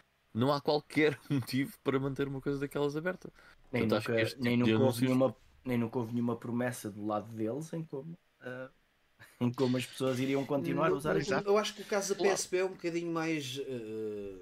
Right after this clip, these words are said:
Speaker 3: não é, não é chocante, ou mais grave, et cetera. Eh, porque, eh, ainda há uma base de utilizadores muito grande que,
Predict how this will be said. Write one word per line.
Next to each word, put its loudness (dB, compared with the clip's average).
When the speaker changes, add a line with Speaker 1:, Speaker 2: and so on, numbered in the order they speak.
Speaker 3:
não -6
é, -4
não -2
é -2
chocante, -2
ou -6
mais -6
grave, -4
et -8
cetera. -10
Eh, 2
porque, -4
eh, -2
ainda -2
há 0
uma 0
base -2
de -8
utilizadores -4
muito -4
grande -12
que, -8